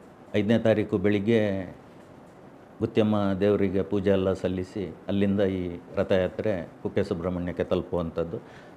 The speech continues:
So, ಗುತ್ಯಮ್ಮನಲ್ಲಿಂದ ಹೊರಟ ತಕ್ಷಣ ಅದನ್ನು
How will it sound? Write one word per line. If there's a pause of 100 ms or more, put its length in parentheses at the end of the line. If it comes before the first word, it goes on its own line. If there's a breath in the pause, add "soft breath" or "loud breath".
(180)
So, (1700)
ಗುತ್ಯಮ್ಮನಲ್ಲಿಂದ
ಹೊರಟ
ತಕ್ಷಣ (600 loud breath)
ಅದನ್ನು